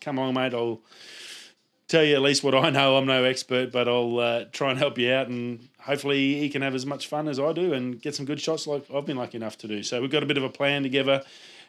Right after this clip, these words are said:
Uh, worked, I've, we've had a chat, worked out where we're gonna go and what we're gonna do and the times and stuff. We just gotta n-,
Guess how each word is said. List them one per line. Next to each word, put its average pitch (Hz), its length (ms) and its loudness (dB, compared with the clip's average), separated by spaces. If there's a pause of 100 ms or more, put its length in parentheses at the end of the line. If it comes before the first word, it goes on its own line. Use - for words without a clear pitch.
(140)
Uh, 127 520 4
worked, 127 280 0
I've, 117 160 -8 (180)
we've 127 140 -6
had 135 120 2
a 120 40 -4
chat, 131 320 0
worked 127 240 -2
out 120 100 0
where 123 180 0
we're 117 140 2
gonna 117 80 -4
go 123 400 2
and 117 140 -2
what 110 100 -6
we're 113 80 -8
gonna 110 160 -4
do 151 460 0
and 113 100 -2
the 107 60 -4
times 139 480 -2
and 120 100 -8
stuff. 147 380 -2
We 120 60 -8
just 110 120 -10
gotta 113 120 -6
n-, 123 200 -8